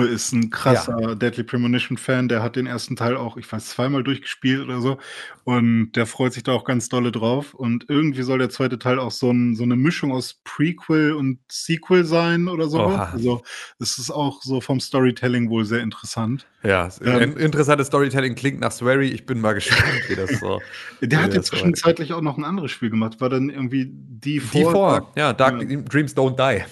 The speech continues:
Speaker 1: Ja, genau. <laughs>
Speaker 2: Ja.
Speaker 1: Äh, da, kannst du das mal bitte bayerisch aussprechen? Ich hab gerade schon so leicht
Speaker 2: Do-, do-, Dark Dreams Don't Die.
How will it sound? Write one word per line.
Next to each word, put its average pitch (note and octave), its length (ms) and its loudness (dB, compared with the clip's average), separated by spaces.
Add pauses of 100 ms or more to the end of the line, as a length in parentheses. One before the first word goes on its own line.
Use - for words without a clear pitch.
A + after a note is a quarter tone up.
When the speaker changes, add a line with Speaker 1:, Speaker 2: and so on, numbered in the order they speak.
(340)
Speaker 1:
Ja, A#2 180 2
genau. G#2+ 320 -4
<laughs> - 60 -20 (520)
Speaker 2:
Ja. G#2+ 420 -4
Speaker 1:
Äh, A#2+ 80 0
da, C#3+ 160 4
kannst C#3+ 260 0
du C#3+ 60 -2
das D3+ 180 4
mal D#3 120 6
bitte C#3+ 200 0
bayerisch B2 460 0
aussprechen? D3+ 460 -4
Ich C3+ 120 -2
hab C3+ 120 -6
gerade C3+ 280 -2
schon B2+ 180 -4
so B2+ 100 0
leicht B2+ 460 -2
Speaker 2:
Do-, G#2+ 320 0
do-, G#2 280 -6
Dark F#2 420 -4
Dreams F#2+ 460 -8
Don't G#2+ 340 -2
Die. F2+ 380 -2